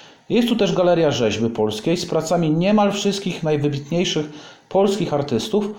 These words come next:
tworzących od początku dziewiętnastego wieku do połowy wieku dwudziestego.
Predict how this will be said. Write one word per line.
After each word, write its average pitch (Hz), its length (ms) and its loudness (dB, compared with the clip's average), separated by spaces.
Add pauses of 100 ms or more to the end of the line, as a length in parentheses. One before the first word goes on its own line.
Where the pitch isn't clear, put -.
(260)
tworzących 220 600 2
od 175 120 0
początku 170 520 0
dziewiętnastego 131 720 0
wieku 214 360 2
do 214 180 2
połowy 175 380 2
wieku 151 260 0
dwudziestego. 185 640 0